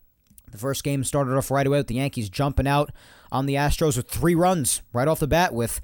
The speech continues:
Giancarlo Stanton hitting a two-run shot, his sixteenth of the year, making it two nothing, and then Billy McKinney homering right after with his sixth of the year, solo shot, made it three nothing.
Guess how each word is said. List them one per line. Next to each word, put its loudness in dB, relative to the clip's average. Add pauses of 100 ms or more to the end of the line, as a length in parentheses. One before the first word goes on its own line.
(320)
Giancarlo 0
Stanton -2
hitting -4
a -4
two-run 2
shot, 0
his -2
sixteenth -2
of -4
the -4
year, 0 (260)
making -2
it -6
two 2
nothing, 2
and -2
then -2
Billy 0
McKinney 2
homering 0
right 0
after 2
with 0
his -2
sixth -2
of -2
the 0
year, 0 (180)
solo 0
shot, 0
made 0
it -4
three 0
nothing. -2